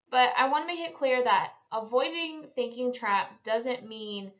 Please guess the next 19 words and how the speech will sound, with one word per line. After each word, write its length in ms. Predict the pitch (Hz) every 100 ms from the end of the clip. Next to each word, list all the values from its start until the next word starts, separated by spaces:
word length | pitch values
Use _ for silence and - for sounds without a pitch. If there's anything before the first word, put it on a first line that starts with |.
| _ _ _
that 260 | 208 196 185
you're 160 | 202 -
always 260 | 226 240
second 360 | 240 226 202 196
guessing 420 | 196 196 208 196
your 300 | 185 180 175 - _
intuition. 720 | 202 196 202 170 170 - - - _ _
Intuition 380 | 233 247 262 254
is 220 | 202 - _ -
very 480 | 196 202 240 233 214
critical 480 | 214 185 185 175 170
for 100 | 170
soldiers, 540 | 175 165 165 160 - _ -
so 460 | 190 180 175 - _ _ _
let's 200 | 214 -
not 360 | 247 233 226 220
misconstrue 560 | 214 - 208 - 202 196
this 160 | -
concept. 600 | - 107 101 85 - _